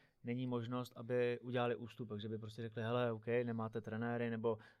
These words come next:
"Bylo domluvený březen, půjdete březen, nějak to jako vymyslíme." A i to jednání trošku jiný. Navíc my jsme nikdy neudělali žádný problém. Byla změna soupeře, vzali jsme to, první zápas byl na short notice, třetí zápas taky,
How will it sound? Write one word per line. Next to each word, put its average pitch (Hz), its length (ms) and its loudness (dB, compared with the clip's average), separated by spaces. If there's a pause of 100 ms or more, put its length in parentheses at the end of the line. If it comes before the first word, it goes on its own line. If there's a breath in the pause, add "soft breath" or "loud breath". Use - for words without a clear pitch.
"Bylo 120 200 2
domluvený 117 400 0
březen, 113 460 -4
půjdete 107 320 -4
březen, 117 440 -2
nějak 110 180 -6
to 120 100 -6
jako 117 180 -6
vymyslíme." 113 600 -4 (380 loud breath)
A 123 120 0
i 123 80 2
to 139 100 0
jednání 127 420 -2
trošku 127 300 -6
jiný. 113 200 0
Navíc 110 280 -2
my 120 100 -4
jsme 117 180 -2
nikdy 120 240 0
neudělali 117 440 2
žádný 117 300 -2
problém. 117 520 0 (440 soft breath)
Byla 117 220 4
změna 120 260 2
soupeře, 110 580 0
vzali 107 300 2
jsme 117 240 -4
to, 107 440 -4
první 120 260 0
zápas 117 320 0
byl 107 160 -2
na 107 80 -4
short 110 220 -8
notice, 110 420 -6 (560 loud breath)
třetí 131 320 -4
zápas 113 360 0
taky, 98 440 -4